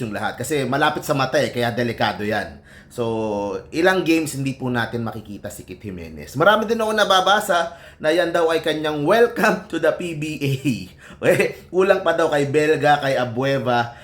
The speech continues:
Yung kompleto na yung welcome niya. Pero anyway, <laughs> ah, syempre biruan yun ng mga fans, di ba? Na, talagang alam naman natin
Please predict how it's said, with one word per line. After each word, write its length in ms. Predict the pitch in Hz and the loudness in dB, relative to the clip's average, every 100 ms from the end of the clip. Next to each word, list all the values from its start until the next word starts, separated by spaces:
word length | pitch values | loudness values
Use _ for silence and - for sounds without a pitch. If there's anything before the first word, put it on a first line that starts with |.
| - 120 | -10 -2
Yung 160 | 135 127 | -2 0
kompleto 500 | 147 156 165 160 156 | -2 2 2 2 0
na 80 | 151 | 2
yung 160 | 143 | 2
welcome 480 | 135 131 127 120 113 | 2 2 0 -2 -2
niya. 300 | 113 92 90 | -4 -6 -4
Pero 480 | 127 151 151 143 139 | 0 4 4 4 4
anyway, 720 | 143 151 143 117 135 151 - - - - - - | 2 0 0 -2 -2 -2 -4 -8 -18 -2 2 2
<laughs> 560 | 196 - - - - - | 2 0 -6 -12 -6 2
ah, 560 | 151 147 143 139 135 | 4 6 6 4 4
syempre 240 | 143 143 143 | 0 0 0
biruan 400 | 143 135 135 135 | 0 0 0 0
yun 160 | 139 | -2
ng 160 | 131 131 | -2 -2
mga 160 | 127 | 0
fans, 460 | 123 135 123 104 - | 0 2 0 -2 -8
di 80 | 101 | -6
ba? 180 | 101 123 | -4 -4
Na, 160 | 156 | -4
talagang 320 | 180 277 285 | -2 0 2
alam 160 | 277 269 | 4 4
naman 240 | 262 254 | 2 4
natin 320 | 240 185 185 | 4 4 2